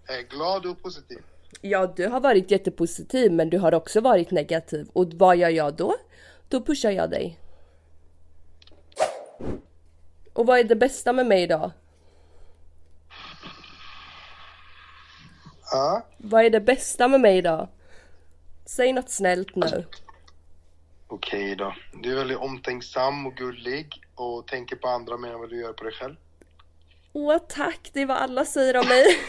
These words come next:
Speaker 2: <laughs>
Speaker 1: Du är
Speaker 2: Okej.
Speaker 1: jävligt snygg också.
Speaker 2: Mm.
Speaker 1: Mm. Så den där frågan angående trekanten,
Speaker 2: Aha.
Speaker 1: vi spolar tillbaka till den. När kommer den ske?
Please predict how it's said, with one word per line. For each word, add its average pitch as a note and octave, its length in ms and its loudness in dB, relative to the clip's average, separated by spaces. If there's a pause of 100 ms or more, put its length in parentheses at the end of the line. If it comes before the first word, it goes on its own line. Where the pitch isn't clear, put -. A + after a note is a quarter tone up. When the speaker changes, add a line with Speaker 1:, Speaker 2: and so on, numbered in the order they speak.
Speaker 2:
<laughs> E4+ 680 4 (2500)
Speaker 1:
Du A3 60 4
är A#3 40 4
Speaker 2:
Okej. A3 100 0
Speaker 1:
jävligt C#3 200 -14
snygg D3 260 -14 (120)
också. D#3 280 -10 (600)
Speaker 2:
Mm. F#3 480 -2 (1120)
Speaker 1:
Mm. A#2+ 440 -18 (440)
Så E3+ 460 -4 (840)
den E3 160 -8
där F3 260 -6
frågan G3 400 -4
angående D3 680 -10 (280)
trekanten, D#3+ 720 -8 (420)
Speaker 2:
Aha. G#3+ 320 0
Speaker 1:
vi A3 80 -2
spolar C3 180 -10
tillbaka D3 340 -8
till C3+ 120 -12
den. A#2 120 -12 (1080)
När E3 280 -6
kommer E3 280 -8
den G#3 260 -4
ske? A#2 360 -16